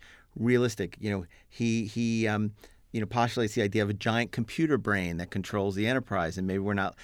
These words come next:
leaning into that enough and how it would show us where our missions are and where we're going. And, I mean, this is long before, this is when, you know, uh, computers filled giant, you know, they were punch cards and they filled giant rooms. And,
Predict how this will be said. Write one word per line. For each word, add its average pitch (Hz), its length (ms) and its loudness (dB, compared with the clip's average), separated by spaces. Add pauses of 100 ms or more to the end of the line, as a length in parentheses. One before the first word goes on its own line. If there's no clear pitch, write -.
(180)
leaning 110 340 2
into 131 220 0
that 98 140 2
enough 90 280 0
and 87 100 -4
how 92 180 -2
it 95 40 -2
would 92 160 -4
show 98 220 -2
us 92 120 -6
where 101 140 0
our 104 60 0
missions 117 420 0
are 90 180 0
and 87 100 -2
where 90 140 -2
we're 101 120 -4
going. 127 360 2
And, 92 100 -6 (300)
I 123 60 -4
mean, 151 140 4
this 196 160 2
is 135 120 -6
long 147 360 4
before, 117 260 2
this 151 80 0
is 160 80 -4
when, 131 180 2 (260)
you 131 100 0
know, 101 320 2
uh, 92 420 0
computers 120 520 4
filled 104 340 0
giant, 107 460 2
you 110 120 0
know, 104 80 4
they 98 80 2
were 95 60 0
punch - 340 -4
cards 98 320 0
and 92 100 -4 (220)
they 104 100 -4
filled 110 240 -2
giant 113 320 4
rooms. 131 360 2
And, 98 120 0